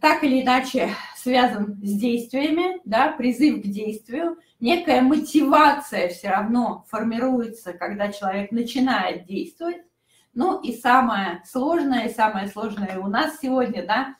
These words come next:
это обратная связь. Та самая обратная связь, которая заставляет совершать следующее действие. И, конечно, цикл мотивации мы будем выстраивать для каждого из ваших занятий.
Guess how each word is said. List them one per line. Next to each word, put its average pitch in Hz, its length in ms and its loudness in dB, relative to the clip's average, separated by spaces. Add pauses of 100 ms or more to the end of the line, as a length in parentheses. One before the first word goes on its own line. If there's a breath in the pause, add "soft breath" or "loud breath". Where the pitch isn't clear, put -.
(140 loud breath)
это 240 260 4
обратная 233 640 2
связь. 202 580 0 (640)
Та 269 180 6
самая 262 460 4
обратная 214 640 4
связь, 320 440 0
которая 220 400 -4
заставляет 226 800 0 (100)
совершать 226 640 -2
следующее 190 720 -6
действие. - 560 -12 (400 soft breath)
И, 196 140 -12
конечно, 262 500 0
цикл 202 340 -2
мотивации 233 680 0
мы 180 100 -6
будем 202 320 -4
выстраивать 202 640 -2
для 170 320 -6
каждого 196 420 -2
из 151 160 -12
ваших 175 360 -8 (260)
занятий. 151 500 -16